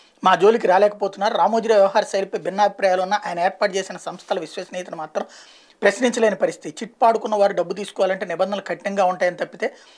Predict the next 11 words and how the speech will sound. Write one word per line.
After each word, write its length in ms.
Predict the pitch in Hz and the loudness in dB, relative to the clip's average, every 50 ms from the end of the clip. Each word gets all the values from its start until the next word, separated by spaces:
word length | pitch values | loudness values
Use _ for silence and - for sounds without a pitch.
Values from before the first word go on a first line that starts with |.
| _ _ _ _ - | _ _ _ _ 2
మార్గదర్శిపై 520 | 185 214 226 240 233 220 - - - 233 | 2 4 4 4 4 2 2 0 -2 -2
మరో 220 | 202 180 175 170 | 0 0 2 4
ఆరోపణ 320 | 160 180 196 208 196 214 196 | 4 4 4 4 2 0 -2
లేదు. 160 | 185 185 202 | -4 -4 -6
మార్గదర్శిలో 580 | 165 185 180 185 202 214 208 220 208 - 233 202 | -6 -4 -4 -2 -2 0 -2 -2 -2 -2 -4 -2
ఏదో 260 | 180 190 208 240 226 | 0 2 2 4 4
జరుగుతోందని 520 | 208 220 202 202 208 - 214 196 196 202 | 4 2 0 0 -2 -4 -6 -6 -6 -8
ప్రభుత్వ 360 | 202 - - 190 202 - - | -6 -6 -6 -6 -4 -2 -2
అధికారితో 380 | 208 196 202 214 196 190 - 190 | -2 -2 0 -2 -2 -2 -2 -6
ఫిర్యాదు 360 | - - 170 180 190 180 170 | -8 -8 -4 -2 -2 -2 -2
తీసుకుని 340 | 165 175 - - - 208 233 | -4 -8 -10 -10 -10 -12 -12